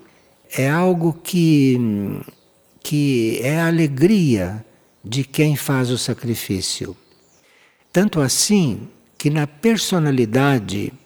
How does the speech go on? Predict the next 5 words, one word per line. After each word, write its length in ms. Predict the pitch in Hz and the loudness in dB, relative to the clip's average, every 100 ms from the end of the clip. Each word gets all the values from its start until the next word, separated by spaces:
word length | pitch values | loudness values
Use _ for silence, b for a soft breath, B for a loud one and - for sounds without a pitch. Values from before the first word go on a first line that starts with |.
| _ _ _ | _ _ _
e 140 | - 151 | -2 0
na 180 | 139 | 0
alma, 680 | 110 123 143 123 110 98 101 b b b b - | 0 0 0 0 -2 -6 -10 b b b b -8
o 120 | 147 | -6
sacrifício 1200 | - 156 160 139 - - 196 170 - - 110 | -2 -2 -2 -4 -6 -4 -2 -2 -4 -4 -4